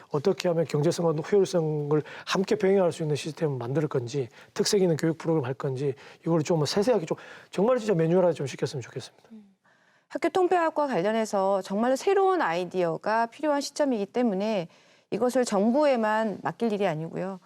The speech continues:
Speaker 3: 학생과 학부모 그리고 선생님이 조금 더 많은 의견을 적극적으로 좀 개진했으면 좋겠다. 그래서 우리 학교는 좀 우리가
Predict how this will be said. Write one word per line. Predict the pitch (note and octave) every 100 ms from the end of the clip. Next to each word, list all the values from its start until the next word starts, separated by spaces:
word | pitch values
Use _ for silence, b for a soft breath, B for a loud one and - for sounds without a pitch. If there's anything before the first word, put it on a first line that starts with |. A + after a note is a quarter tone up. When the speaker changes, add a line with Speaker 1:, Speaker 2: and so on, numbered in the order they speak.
| b b
Speaker 3:
학생과 | - - B3 A#3+ B3
학부모 | - A#3 G3+ F3+
그리고 | - F3+ - G#3 A3+ B3 B3 B B _
선생님이 | D4+ D#4 C#4+ G#3+ A3 A#3+ E3+ b b -
조금 | C#4+ D#4+
더 | D#4+
많은 | F3+ A#3 B3
의견을 | F#3+ G3+ G#3 A3+
적극적으로 | F#3 - G#3+ G3
좀 | G3+
개진했으면 | F#3 E3+ A3 G#3+ G3+
좋겠다. | F3 - A3 - D3+ E3+ F3 -
그래서 | F#3+ -
우리 | G#3 C4+
학교는 | C4 A#3 G#3 G#3+ G3+
좀 | G3+ G3
우리가 | G3+ C#4 D#4 F3 F3 F3